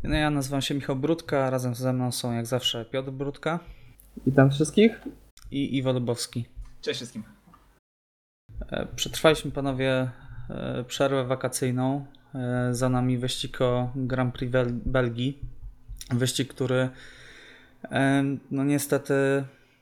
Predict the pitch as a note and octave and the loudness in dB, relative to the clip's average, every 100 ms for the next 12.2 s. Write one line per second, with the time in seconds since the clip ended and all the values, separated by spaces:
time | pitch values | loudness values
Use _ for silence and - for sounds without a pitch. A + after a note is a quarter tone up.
0 | _ C3 C3 B2+ - C3 C3 C3 B2 C3 | _ -8 -4 -4 0 2 2 2 0 -2
1 | B2+ C3 B2+ B2 B2 C#3 B2+ C3 B2+ B2 | -2 0 0 -2 -2 -2 0 -2 -2 0
2 | B2 A#2 A#2 A#2+ B2 - _ _ _ - | 0 2 0 0 -2 -6 _ _ _ -18
3 | - - A#2+ B2 B2 - B2 A#2+ B2 A#2+ | -8 -4 0 0 0 0 0 0 2 2
4 | A#2+ B2 C3 B2 B2+ B2 B2 C3 B2 A#2+ | 0 0 -2 2 2 2 0 -2 -2 -4
5 | - A#2+ B2 - A#2+ B2 A#2+ A#2 - A#2 | -6 -2 -2 -2 -4 -2 -2 -2 0 -2
6 | - - A#2 A#2 - - - - - - | -2 0 2 0 -4 -20 -20 -20 -20 -18
7 | - - - - D#3 C3 C3+ D3+ C#3 - | -18 -20 -18 -10 -2 4 6 6 2 -6
8 | C3+ C3 - C#3+ B2+ - B2+ B2 B2 A#2+ | -6 -6 -4 -4 -4 -4 -4 -4 -4 -6
9 | B2 B2 - A#2+ A#2+ B2+ A#2+ - B2+ B2+ | -6 -8 -8 -8 -4 -2 -2 -4 -4 -4
10 | B2 A#2+ B2 A2+ - B2 A#2+ A#2+ A#2+ B2 | -2 0 0 -2 -4 0 2 0 -2 -4
11 | - A#2+ - B2 A#2+ A#2 A#2 A2+ B2+ B2+ | -4 -4 -2 0 2 0 -2 0 2 2
12 | B2 | 0